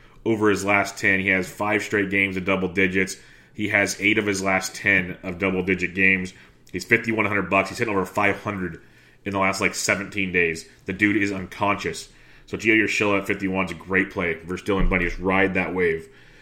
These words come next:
You got Gurriel, you got LeMahieu. Switch hitting Jose Ramirez, very sneaky against Brian Johnson. Ramirez forty-nine hundred today, averaging twelve points over his last ten. When you look at the Tribe today,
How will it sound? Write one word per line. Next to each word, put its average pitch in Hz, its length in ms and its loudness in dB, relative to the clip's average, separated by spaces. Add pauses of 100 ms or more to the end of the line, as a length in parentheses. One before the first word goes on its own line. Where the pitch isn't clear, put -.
(120)
You 101 120 6
got 85 80 0
Gurriel, 107 460 8
you 98 80 6
got 101 140 2
LeMahieu. 98 560 4 (280)
Switch 139 320 4
hitting 120 200 4
Jose 117 200 4
Ramirez, 98 540 4
very 98 320 2
sneaky 101 360 -2
against 92 200 -2
Brian 95 280 -2
Johnson. 92 340 -4
Ramirez 95 320 0
forty-nine 98 540 0 (320)
hundred 107 560 2
today, 101 340 4
averaging 95 280 2
twelve 101 300 0
points 98 280 -2
over 92 240 0
his 90 180 -2
last 90 380 -4
ten. 101 420 2 (540)
When 104 100 0
you 107 60 4
look 117 120 6
at 110 60 -4
the 101 60 -4
Tribe 107 680 2
today, 101 720 4